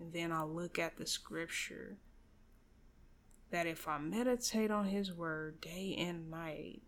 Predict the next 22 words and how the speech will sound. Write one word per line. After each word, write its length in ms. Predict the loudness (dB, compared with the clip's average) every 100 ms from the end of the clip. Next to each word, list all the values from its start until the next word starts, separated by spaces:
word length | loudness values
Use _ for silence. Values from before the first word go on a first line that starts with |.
| -20 -20 -20 -20 -20 -18 -4
I 120 | 0 2
shall 280 | 2 0
make 340 | -4 -2 -2 0
my 160 | -2
ways 400 | 0 0 0 -2
prosperous, 840 | -6 0 2 4 2 -2 0 2 0
and 260 | -2 -4 -6 -4
then 400 | 0 2 2 2
I 180 | 2 2
shall 240 | 0 -4
have 400 | -4 -4 -6 -6
good 220 | -4 -2
success. 840 | -2 -4 -6 -6 -4 -6 -6 -12 -18 -20 -20 -20 -20 -20 -20 -20 -20 -20 -20 -16 2
If 200 | 4 8
I 440 | 10 12 12 12
meditate 960 | 12 12 12 12 12 12 12 12 12 10
on 260 | 10 12 12
his 340 | 12 12 8
word 640 | 10 12 12 12 10 6
day 280 | 8 8 8
and 240 | 6 4 4
night, 400 | 4 4 -2